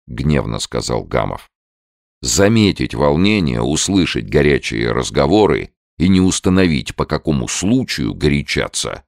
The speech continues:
что волнует. Никудышные у вас сотрудники. Прищепа промолчал.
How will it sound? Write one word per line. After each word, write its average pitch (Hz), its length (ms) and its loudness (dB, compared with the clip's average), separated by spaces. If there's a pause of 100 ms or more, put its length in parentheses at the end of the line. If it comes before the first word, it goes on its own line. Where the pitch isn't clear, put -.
что - 360 0
волнует. 69 720 0 (560)
Никудышные 76 760 0
у 57 140 -2
вас 57 180 -4
сотрудники. 53 920 -6 (840)
Прищепа 80 480 -2
промолчал. 71 800 -2